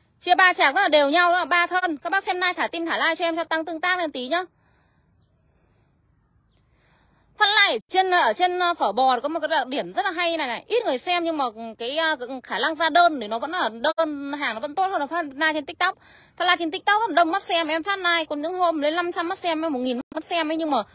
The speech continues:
ờ, nó lại không ra đơn nhiều được như ở bên trên phở bò đâu. Thế mới hay cơ đấy. Đa số khách hàng mua hàng là, là, là, là đến từ bên phở bò này. Ờ, thoát thân khoảng mười phân.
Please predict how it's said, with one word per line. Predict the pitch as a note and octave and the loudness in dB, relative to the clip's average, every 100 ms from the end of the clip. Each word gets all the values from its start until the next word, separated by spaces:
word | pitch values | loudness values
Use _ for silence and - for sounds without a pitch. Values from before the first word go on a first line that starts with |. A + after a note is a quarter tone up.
| - _ _ | -20 _ _
ờ, | A3 A#3+ A3+ | -4 -2 0
nó | A#3 | 0
lại | D#4+ | 0
không | - E4 | 0 2
ra | E4+ | 4
đơn | D#4+ E4+ D4+ | 6 6 6
nhiều | D4 | 2
được | A3 A3 | 2 0
như | C#4 D#4 D4 | -2 0 0
ở | - | 0
bên | G#3 C#4+ C#4 | 0 -4 -4
trên | D#4 C#4+ | -4 -4
phở | C4+ F3+ | -4 -4
bò | G#3 G3+ | 0 0
đâu. | G#3+ B3+ - | 0 -4 -6
Thế | E4 | -8
mới | F#4+ | -4
hay | F4 D#4+ C#4+ | -2 -2 -2
cơ | |
đấy. | C4+ - _ _ _ _ _ | -4 -6 _ _ _ _ _
Đa | - D#4+ | 4 6
số | C4+ | 6
khách | B3+ F#4 | 4 2
hàng | F4 B3+ | 2 0
mua | B3+ C4+ D4+ D4 C#4+ C#4+ | 0 2 4 6 6 4
hàng | D4 B3+ | 2 0
là, | G3+ | 0
là, | G3+ G#3+ | 0 0
là, | G#3 G#3 G#3 | 0 -2 0
là | G#3 - | -2 -4
đến | G#3 A3+ | -4 -4
từ | D4+ | -2
bên | C4+ C4 | -4 -4
phở | G#3+ | -4
bò | G3 G3 F#3 | -2 -2 -4
này. | F#3 _ _ _ _ _ _ _ _ - | -8 _ _ _ _ _ _ _ _ -6
Ờ, | B3 | 0
thoát | F4 G#4+ | 2 4
thân | G4+ | 4
khoảng | F#4+ A#3+ | 4 6
mười | C4+ C4+ | 8 8
phân. | F#4+ F#4+ | 8 6